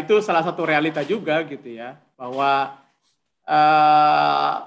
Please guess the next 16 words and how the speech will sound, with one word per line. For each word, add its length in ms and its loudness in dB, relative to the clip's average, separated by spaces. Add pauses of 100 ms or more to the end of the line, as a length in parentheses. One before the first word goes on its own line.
(1500)
kalau 760 0 (480)
apa 200 -10
namanya, 480 -10 (120)
saya 240 -2
dulu 440 -6 (400)
ya 240 2
ada 160 -4
kalimat-kalimat 680 -4
yang 160 -4
mungkin 240 -6
candaan 440 -4
tapi 200 -8
serius 480 -8
gitu 200 -14
ya, 200 -18
bahwa 520 -14